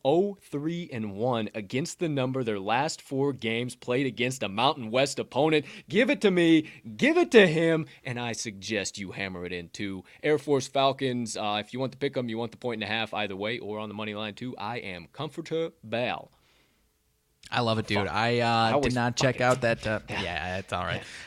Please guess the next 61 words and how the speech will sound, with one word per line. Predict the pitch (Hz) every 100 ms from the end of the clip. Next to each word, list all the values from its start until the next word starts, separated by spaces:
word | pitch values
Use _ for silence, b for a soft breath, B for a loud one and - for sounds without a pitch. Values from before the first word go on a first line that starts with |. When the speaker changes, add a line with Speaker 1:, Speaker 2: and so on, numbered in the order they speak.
| B
Speaker 2:
I | 120
did | 135
not | 151
Speaker 1:
Damn, | 170
Speaker 2:
check | 147
out | 156
that | 135
Speaker 1:
damn | 117
it. |
Speaker 2:
Mountain | 143 123
West | 127
Speaker 1:
<laughs> | -
Speaker 2:
stat, | 135 131
man. | 127 120 120 120
You | 123 135
know | 131 135 135
how | 127 127
I | 131 131
love | 127 131 123
those | 127 117
non-conference | 120 123 117 120 120 120 -
stats, | 110 113 113 -
Speaker 1:
Love | -
it. |
Speaker 2:
especially | - - 131 - 107 101
the, | 95 95 95
Speaker 1:
Love | 95 92
Speaker 2:
uh, | 92
Speaker 1:
it. | 82
Speaker 2:
yeah, | 104 104
either | 107 101 78
way. | 95 98
If | 78 -
you |
give | 104 104
me | 90
a | 71
trend | - 90
like | 71 -
that, | 73 78
I, | 80 87
uh, | 82 78 78
I'm | 90
in | 90 92
business. | - - - -
I'm | 110
talking | 110 95 -
to | -
you. | - - _ -
Speaker 1:
Twenty-three | 123 139 139 135 139 127
and | 98 92
nine | 95 95 90 82 78 _
last | 87 87 85 -
thirty-two | 104 98 90 98 90
against | 82 82
the | 90
number | 87 80
non-conference | 82 85 80 - 90 85 82 80
for | - 87
Air | 80 90
Force, | - 101 107 104